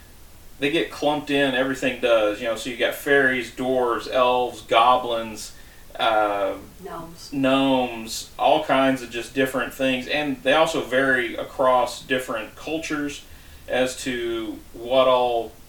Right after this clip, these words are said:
Speaker 1: is a Fae, what's not a Fae.
Speaker 2: Um, so, for example, so a lot of people, when they think of the Fae, they think of that very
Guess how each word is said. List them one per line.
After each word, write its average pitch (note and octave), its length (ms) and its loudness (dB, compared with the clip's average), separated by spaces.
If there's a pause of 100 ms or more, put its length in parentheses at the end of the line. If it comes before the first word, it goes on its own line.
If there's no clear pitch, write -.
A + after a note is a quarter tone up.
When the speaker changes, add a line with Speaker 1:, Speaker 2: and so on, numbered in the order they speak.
Speaker 1:
is C3 200 -4
a A#2 60 -6
Fae, B2+ 420 2
what's A2+ 300 -2
not B2 220 0
a - 20 -4
Fae. A#2 640 0 (640)
Speaker 2:
Um, G#3+ 340 2
so, B3 400 -2
for C4 200 -4
example, D#4 400 -4 (140)
so F4+ 200 0
a E4+ 60 0
lot F#4 200 8
of A#4 80 -4
people, F#4+ 280 -2
when C4 100 0
they A#3+ 120 0
think A#3+ 200 -2
of C4 80 -2
the B3+ 80 2
Fae, G#3+ 240 0
they G3+ 140 -2
think G#3 240 -2
of G#3 80 -2
that G3 200 2
very G3 600 -2